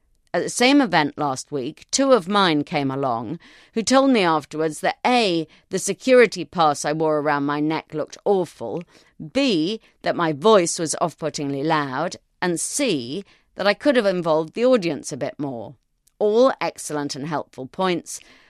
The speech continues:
but ones that were possible to give and receive because both sides know that we will go on loving each other whatever. Good feedback is always going to be rare, with or without apps to help it along. But this is less of a disaster than it's cracked up to be,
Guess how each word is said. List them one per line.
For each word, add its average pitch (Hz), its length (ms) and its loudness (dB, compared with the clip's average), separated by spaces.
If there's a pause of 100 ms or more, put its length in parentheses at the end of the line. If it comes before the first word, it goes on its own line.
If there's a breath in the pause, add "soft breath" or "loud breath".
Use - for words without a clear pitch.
(100)
but 269 140 2
ones 285 360 2
that 254 80 -4
were 226 120 -2
possible 202 520 -2
to 180 140 -8
give 190 260 2
and 165 180 0
receive 160 540 0
because 151 280 -8
both 233 300 4
sides 131 640 -4 (160)
know 175 300 2
that 139 140 -6
we 175 120 -2
will 170 140 -2
go 214 240 4
on 156 240 2
loving 151 320 2
each 131 200 -12
other 131 280 -6
whatever. 143 640 -2 (600)
Good 320 240 2
feedback 135 640 -4
is 165 140 -8
always 175 380 0
going 156 160 -2
to 143 100 -10
be 151 160 -4
rare, 143 640 -4
with 196 300 6
or 180 120 2
without 156 600 -4
apps - 340 -6
to 143 100 -10
help 135 280 -6
it - 120 -16
along. 139 600 -4 (240)
But 220 140 -2
this 320 200 0
is 262 140 -2
less 277 260 4
of 226 100 2
a 180 80 4
disaster 156 640 -2
than 139 140 -6
it's 139 160 -6
cracked - 380 -4
up 156 220 0
to 139 100 -8
be, 120 360 -10